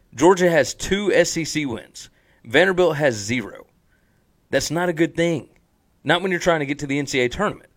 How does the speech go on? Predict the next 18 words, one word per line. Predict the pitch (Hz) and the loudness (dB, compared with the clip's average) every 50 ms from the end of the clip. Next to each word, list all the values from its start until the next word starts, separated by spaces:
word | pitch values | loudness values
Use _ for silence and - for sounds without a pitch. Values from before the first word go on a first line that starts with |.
| _ _ _ _ _ _ _ _ _ - | _ _ _ _ _ _ _ _ _ 0
This | 135 175 185 - | 0 0 0 0
would | 190 165 | -6 -4
be | 175 175 165 | 0 2 2
Alabama's | 160 160 160 160 151 151 147 143 127 - | 2 2 2 2 2 2 0 0 -2 -6
second | - - 175 190 185 - 190 175 139 | -4 -2 -2 -2 0 -2 -6 -6 -4
N | 156 160 | -6 -8
C, | 160 - - - | -6 -8 -6 2
if | - 175 220 220 - | 4 4 4 4 2
they | 233 214 | 0 0
make | 202 196 190 190 190 | 2 0 -2 -2 -2
it | 185 180 | -4 -4
this | - 170 160 - | -2 -4 -2 -2
year, | 165 143 - - - _ _ _ _ _ _ _ _ _ _ _ _ _ _ _ _ _ _ _ _ _ _ _ _ _ - | -4 -4 -6 -6 -12 _ _ _ _ _ _ _ _ _ _ _ _ _ _ _ _ _ _ _ _ _ _ _ _ _ 0
it | 147 156 | 2 2
would | 165 170 | 4 4
only | 175 185 180 | 4 4 2
be | 175 160 165 165 | 0 0 -4 -6
the | 143 135 135 120 | -4 -4 -4 -6